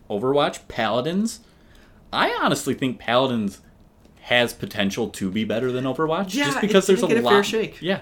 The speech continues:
Speaker 1: there's a lot. There's a lot to do in that game. Like,
Speaker 2: Yeah.
Speaker 1: there's tons of different game modes. I like the mounts.
Speaker 2: Yeah.
Speaker 1: I like the mounts and stuff. Um,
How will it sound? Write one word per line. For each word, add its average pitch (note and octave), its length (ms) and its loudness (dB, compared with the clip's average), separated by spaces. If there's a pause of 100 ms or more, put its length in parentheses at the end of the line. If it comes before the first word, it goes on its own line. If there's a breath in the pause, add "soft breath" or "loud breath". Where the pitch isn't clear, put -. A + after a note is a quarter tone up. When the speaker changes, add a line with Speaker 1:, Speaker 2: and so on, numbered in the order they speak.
Speaker 1:
there's D#3 180 -2
a G3+ 40 4
lot. B2+ 500 0
There's C#3 220 -2
a G#3+ 40 2
lot G#2+ 360 -2
to G#2+ 80 -16
do A#2 180 0
in F2+ 80 -6
that E2+ 160 -8
game. E2+ 220 -12
Like, F2+ 120 -8
Speaker 2:
Yeah. G#2+ 100 0
Speaker 1:
there's - 160 -6 (420)
tons E3+ 300 2
of G2+ 100 -4
different E2+ 260 -8
game G2+ 180 -2
modes. E2+ 300 -8 (240 loud breath)
I - 60 0
like C#3+ 140 2
the C#3 60 -2
mounts. G2 640 -6 (460 soft breath)
Speaker 2:
Yeah. C3+ 200 2
Speaker 1:
I A2+ 40 4
like A2+ 160 -2
the G#2 60 -4
mounts G2 320 -4
and A2+ 100 -6
stuff. C#3 300 -2
Um, F2+ 500 -4